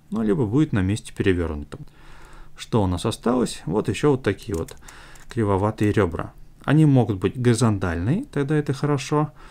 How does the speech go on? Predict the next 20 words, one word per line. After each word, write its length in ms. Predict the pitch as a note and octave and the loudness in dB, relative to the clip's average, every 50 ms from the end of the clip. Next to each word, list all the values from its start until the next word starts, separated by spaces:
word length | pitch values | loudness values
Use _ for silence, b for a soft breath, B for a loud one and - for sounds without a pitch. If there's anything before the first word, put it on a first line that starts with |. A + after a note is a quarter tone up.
| B B | B B
а 80 | B - | B 0
могут 220 | B2 E3+ F#3 E3 | 0 2 2 0
стоять 320 | - - - A#2+ C3+ C#3 - | -2 0 2 2 2 2 2
вот 140 | A#2+ G#2+ - | -2 0 0
так 180 | - A#2+ - | 0 -2 -2
под 160 | - A2+ A2 | -2 -2 -2
углом. 360 | A2+ G#2+ G2+ G2 F2 D#2 D#2+ - - - - - - - | 0 2 2 2 0 0 -4 -8 -14 -20 -20 -20 -18 -4
Здесь 220 | - F3+ G#3 - - | 0 0 0 2 2
мы 100 | G#3 G3 | 2 4
видим, 280 | E3+ D#3 C#3+ D3+ D#3 | 6 6 6 4 2
что 180 | C3+ C3+ - B2+ | 2 0 -2 -4
проще 280 | - - D3+ F3+ - - | 0 0 0 0 0 -2
повернуть 520 | - - B2 B2 C3 B2 C3+ A2+ F#2+ - | -2 2 2 4 4 4 4 2 2 0
против 360 | - - B2 G#2 - - - | -2 -2 -2 -2 -2 -2 -8
часовой 280 | - - - - D3 D#3+ | -10 -8 -4 -2 -2 -2
стрелки, 540 | - - G3+ G3+ G#3 G#3 F#3 - G#3 F3+ D3+ - - | -2 -4 -4 -2 -2 -2 -2 -2 -4 -4 -4 -4 -6
поэтому 320 | - A#3 - - C3 G#2 | -6 -4 0 0 0 2
делаем 320 | G2+ C3+ E3+ F#3 D#3 B2+ | 2 0 0 0 0 -2
четыре 360 | - - - - F3+ E3+ C#3+ G#2 | -2 -6 -6 -4 0 0 2 0
оборота 540 | F2 F2 F2 F#2+ F#2 C3 D3+ - D3+ C3 | 0 0 0 0 0 0 0 -2 -4 -6